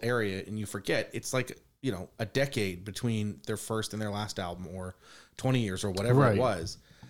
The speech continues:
Speaker 1: And so there are very distinct stages for it. You, you think of when you learn about Rome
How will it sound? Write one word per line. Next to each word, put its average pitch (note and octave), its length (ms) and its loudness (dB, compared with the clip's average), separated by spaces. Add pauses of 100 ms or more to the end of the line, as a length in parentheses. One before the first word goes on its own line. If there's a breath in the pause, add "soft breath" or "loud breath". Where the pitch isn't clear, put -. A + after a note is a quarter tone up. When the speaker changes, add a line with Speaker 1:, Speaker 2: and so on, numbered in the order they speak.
(140 loud breath)
Speaker 1:
And A2 160 -2
so B2 180 2
there A2 180 4
are G#2+ 40 2
very A2+ 300 0 (640)
distinct C3 420 0
stages B2 500 0
for F2 300 -8
it. - 120 -8 (440 soft breath)
You, A#2+ 140 -2
you A#2+ 80 -2
think C3+ 260 2
of A#2 220 4
when B2 100 4
you C3 160 2
learn B2+ 220 4
about G#2+ 500 2
Rome A2 520 0